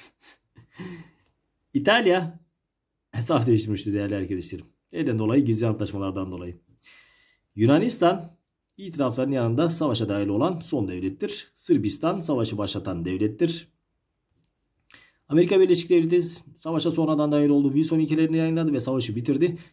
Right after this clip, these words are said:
Cevabımız Bulgaristan'dır. Osmanlı bunun karşılığında Dimetoka'yı Bulgaristan'a veriyor canlarım.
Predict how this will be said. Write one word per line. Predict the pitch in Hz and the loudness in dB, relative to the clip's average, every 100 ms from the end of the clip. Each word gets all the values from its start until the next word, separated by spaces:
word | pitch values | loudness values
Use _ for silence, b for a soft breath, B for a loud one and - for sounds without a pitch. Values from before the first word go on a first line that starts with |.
| _ | _
Cevabımız | 170 160 160 165 139 | 0 2 4 4 6
Bulgaristan'dır. | 147 151 156 - 143 151 160 | 4 4 0 0 -2 0 -2
Osmanlı | 156 147 165 165 147 | -2 -2 0 2 4
bunun | 160 | 4
karşılığında | 160 147 143 143 143 170 117 | 2 0 2 2 2 2 2
Dimetoka'yı | 139 135 160 147 156 | 2 2 2 6 6
Bulgaristan'a | 143 135 147 147 135 123 | 6 4 0 0 -2 0
veriyor | 117 110 | 0 0
canlarım. | 110 110 131 185 | 0 -2 0 -2